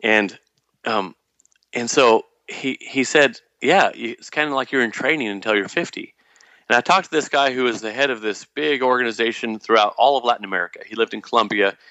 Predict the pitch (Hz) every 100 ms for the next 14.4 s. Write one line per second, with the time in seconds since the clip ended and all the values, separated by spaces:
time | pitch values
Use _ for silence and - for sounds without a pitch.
0 | _ _ _ 135 117 113 113 107 104 101
1 | 95 98 90 107 101 98 95 95 101 -
2 | 95 95 92 90 - - _ _ _ _
3 | 101 101 151 135 113 101 98 90 98 123
4 | 139 - - - - 90 92 110 92 -
5 | 101 87 - 110 117 95 87 104 95 -
6 | _ _ _ - 104 95 90 90 101 87
7 | 87 87 87 - - - 90 87 95 90
8 | - - - - _ _ _ _ _ 247
9 | 104 - _ - - 175 - 139 107 -
10 | _ _ _ - - 113 120 175 143 139
11 | 151 151 139 147 143 139 131 135 123 139
12 | - - - 135 147 127 123 127 110 110
13 | 107 98 110 120 - - _ _ 120 180
14 | 147 90 85 87